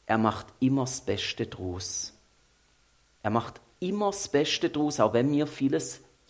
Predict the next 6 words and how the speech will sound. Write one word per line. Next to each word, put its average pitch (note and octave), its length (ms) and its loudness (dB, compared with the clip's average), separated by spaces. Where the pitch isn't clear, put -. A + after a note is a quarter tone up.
hier G#3+ 240 4
und B2 320 0
jetzt, - 560 0
heute C#3 540 2
nicht G#2 260 -4
verstehen. F#2 600 -6